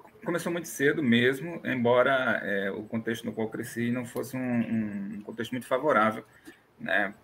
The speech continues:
pra isso. Hum, eu cresci num, num bairro operário chamado Tibiri, lá na Paraíba, que embora fique na,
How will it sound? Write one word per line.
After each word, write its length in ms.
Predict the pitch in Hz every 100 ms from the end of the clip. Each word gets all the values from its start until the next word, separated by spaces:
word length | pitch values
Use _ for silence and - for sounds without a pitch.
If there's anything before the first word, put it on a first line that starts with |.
| -
pra 140 | 120
isso. 420 | 127 107 - - - _ _ _ _ -
Hum, 600 | 104 110 110 110 107 101 -
eu 100 | 123
cresci 280 | 123 135 139
num, 280 | 143 147 131
num 260 | 110 113 117
bairro 380 | 113 107 104 -
operário 520 | 107 120 117 113 139 -
chamado 380 | - 107 107 - -
Tibiri, 400 | 123 117 110 113 - - -
lá 100 | 107
na 100 | 107
Paraíba, 380 | 101 107 104 120
que 120 | -
embora 260 | 160 156 175
fique 240 | 175 165
na, 520 | 156 147 127 113 95